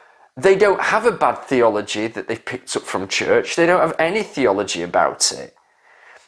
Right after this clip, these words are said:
And so when I go into the city centre from time to time, and I'll just say to someone, "Hi, I'm John, I'm the leader of the local church, I'm out praying for people, can I pray for you for anything?"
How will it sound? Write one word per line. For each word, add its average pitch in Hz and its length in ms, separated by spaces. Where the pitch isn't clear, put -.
And 156 100
so 208 500
when 180 160
I 196 220
go 180 460
into 147 560
the 131 140
city - 260
centre - 380
from 113 240
time 110 360
to - 140
time, 101 460
and 135 240
I'll 131 100
just 127 240
say 127 180
to - 140
someone, 117 540
"Hi, 147 480
I'm 123 160
John, 127 720
I'm 113 320
the 117 100
leader 123 260
of 107 120
the 113 80
local 123 340
church, - 720
I'm 127 100
out 127 240
praying 143 340
for 147 120
people, 143 400
can 123 160
I 110 60
pray 147 320
for 143 160
you 139 120
for 139 220
anything?" 143 520